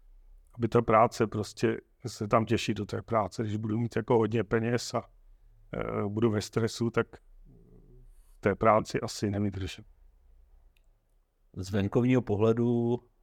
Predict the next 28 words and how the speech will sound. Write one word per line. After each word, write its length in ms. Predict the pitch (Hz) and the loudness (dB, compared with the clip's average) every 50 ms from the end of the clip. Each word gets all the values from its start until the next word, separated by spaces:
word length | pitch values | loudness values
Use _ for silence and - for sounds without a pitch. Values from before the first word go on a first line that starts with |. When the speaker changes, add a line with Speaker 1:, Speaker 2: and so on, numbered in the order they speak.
| _ _ _ _ _ | _ _ _ _ _
Speaker 2:
se 240 | - - - 107 101 | -10 -4 -2 0 0
zdá 380 | 98 95 98 101 98 101 101 | 0 0 2 4 6 6 4
ta 140 | 101 - 107 | 4 2 -2
firma, 520 | 104 - - - 101 95 95 98 95 95 95 | -4 -2 -2 -2 0 0 0 0 -2 -2 -2
řekněme, 380 | 101 95 - - 98 98 95 | -4 -4 -4 -4 -4 -4 -4
hodně 340 | 92 95 90 87 95 95 90 | -4 -4 -4 -4 -6 -6 -6
chlapská, 960 | 87 - - 82 82 - - - - - 104 98 95 98 98 98 95 98 98 - _ _ _ - - - - | -6 -4 -4 -4 -4 -6 -10 -12 -6 -4 -2 0 2 4 4 4 4 4 2 -2 _ _ _ -20 -20 -14 -10
že 180 | 90 87 92 | -6 -4 -4
potkáváte 640 | - - - _ _ - 92 92 90 87 - - 90 | -4 -6 -10 _ _ 0 2 2 2 2 0 -2 -2
takové 380 | 90 87 - - 90 90 87 | -2 -2 -2 0 0 0 0
ty, 280 | - - 92 92 90 82 - _ _ _ _ _ _ _ _ _ _ _ - - | -2 -2 0 0 0 -2 -4 _ _ _ _ _ _ _ _ _ _ _ -16 -12
eh, 240 | - 71 69 - - | -8 -6 -4 -4 -2
nařachané 880 | 87 95 95 90 104 87 - - 98 95 92 95 95 98 92 87 87 - _ | -2 -2 0 0 0 0 0 0 0 0 0 -2 -2 -4 -4 -6 -10 -12 _
týpky, 760 | - 107 101 92 - - - - 107 101 98 98 98 90 - - | -2 0 0 0 -2 -6 -8 -4 -2 0 0 0 -2 -4 -6 -8
kteří 280 | - 107 87 87 92 90 | -8 -6 -4 -4 -4 -4
prostě 280 | 90 - - - 95 | -4 -6 -6 -6 -8
se 160 | - - 101 | -8 -6 -4
zabývají 440 | 95 95 90 92 98 95 95 95 95 | -2 -2 -2 -2 -2 0 0 0 0
masem. 380 | 98 95 92 - - 90 87 90 | -2 -2 -4 -6 -8 -6 -4 -4
Je 100 | 92 90 | -4 -2
to 140 | - 104 92 | -2 -2 -2
tak 180 | 92 104 92 - _ | 0 -2 -2 -4 _
i 440 | - 104 104 101 98 98 101 98 95 - - | -6 -6 -4 -4 -4 -4 -4 -4 -6 -6 -10
v 180 | - - 87 101 | -16 -8 -4 0
reálu? 500 | 104 101 95 95 95 92 92 95 117 - _ _ _ _ _ _ - | 2 4 4 4 2 0 -2 -4 -8 -10 _ _ _ _ _ _ -2
Speaker 1:
Je, 300 | 123 107 110 113 117 110 | 0 2 4 4 4 2
no. 120 | 104 98 101 101 113 113 104 - _ _ _ _ _ 101 - _ _ _ _ - - _ _ _ _ _ _ - - _ _ _ _ _ _ _ - _ _ _ _ _ _ - | 0 -4 -8 -12 -16 -16 -16 -18 _ _ _ _ _ -20 -20 _ _ _ _ -20 -20 _ _ _ _ _ _ -20 -20 _ _ _ _ _ _ _ -20 _ _ _ _ _ _ -6
Speaker 2:
A 640 | - 92 92 90 90 87 87 87 87 90 95 95 | -2 -2 0 2 2 0 0 0 0 -2 -4 -8